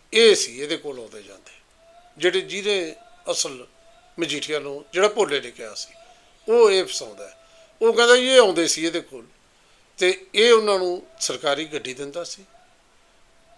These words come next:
ਬੱਤੀ, ਲਾਲ ਬੱਤੀ ਵਾਲੀ ਗੱਡੀ ਨਾਲ ਦਿੰਦਾ ਸੀ, ਗਨਮੈਨ ਤੇ ਨਾਲ ਆਪਣਾ ਡਰਾਈਵਰ, ਕੋਠੀ 'ਚ ਇਹਦੇ 'ਚ ਰਹਿੰਦੇ ਸੀ ਉਹ।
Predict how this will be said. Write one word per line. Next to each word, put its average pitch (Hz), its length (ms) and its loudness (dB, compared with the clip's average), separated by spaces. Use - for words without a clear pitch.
ਬੱਤੀ, 202 380 0
ਲਾਲ 170 340 8
ਬੱਤੀ 214 280 2
ਵਾਲੀ 180 240 2
ਗੱਡੀ 139 320 -10
ਨਾਲ 170 360 6
ਦਿੰਦਾ 180 240 -2
ਸੀ, 208 180 -6
ਗਨਮੈਨ 151 600 -6
ਤੇ 190 120 0
ਨਾਲ 147 400 -2
ਆਪਣਾ 143 320 -8
ਡਰਾਈਵਰ, 147 440 -6
ਕੋਠੀ 190 280 -2
'ਚ 180 100 -8
ਇਹਦੇ 175 180 -4
'ਚ 175 140 -10
ਰਹਿੰਦੇ 143 320 -6
ਸੀ - 220 -10
ਉਹ। - 60 -20